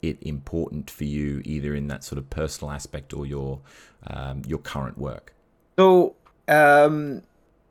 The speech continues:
Speaker 2: it's kinda hard to translate directly, uh, but I am a pro wrestler, and a big part of pro wrestling is character development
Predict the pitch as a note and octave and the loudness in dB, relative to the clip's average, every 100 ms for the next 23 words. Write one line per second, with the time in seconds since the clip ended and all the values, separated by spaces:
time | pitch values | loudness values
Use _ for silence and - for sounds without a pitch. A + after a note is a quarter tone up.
0 | - F#3+ F#3 - - F#3 G#3+ C#4 F#4+ D3 | 4 4 4 0 0 2 4 4 2 4
1 | D#3 D3 - C#3 - B2+ B2 A2 A2+ A2 | 4 4 0 -10 -2 0 0 -2 -2 -2
2 | - - A2+ G#2+ G#2 - A2 G2+ F#2+ - | -6 -6 -2 0 0 -2 -6 -6 -6 -4
3 | - G#2+ G#2 G2+ F#2+ F2 A#2 - A#2+ C3+ | 2 4 4 4 2 2 2 4 4 4
4 | D3+ C#3 E3+ D3 A#2 G#2 G#2+ G#2+ G#2+ _ | 0 -2 2 4 4 2 -2 -4 -4 _
5 | _ _ - A2+ G#2+ G#2+ A2 G#2 A#2+ - | _ _ -6 -2 -2 -2 -2 0 -2 0
6 | A#2+ A2+ - G#2+ G#2 G#2 G2+ F#2 - _ | 2 2 0 0 2 2 -2 -6 -16 _
7 | _ _ _ - D3+ E3 G#3+ E3 C#3 B2+ | _ _ _ 2 6 6 6 4 4 4
8 | - B2 B2 A#2+ A#2 G#2 A2 A2 - _ | 2 2 4 2 0 -6 -6 -6 -8 _
9 | _ - D#3 D3 C#3 - D3 C3+ A#2 A2 | _ -2 4 4 2 2 6 6 4 4
10 | B2+ C3+ C3 B2+ B2 A#2+ - - | 6 8 6 2 -2 -4 -8 -14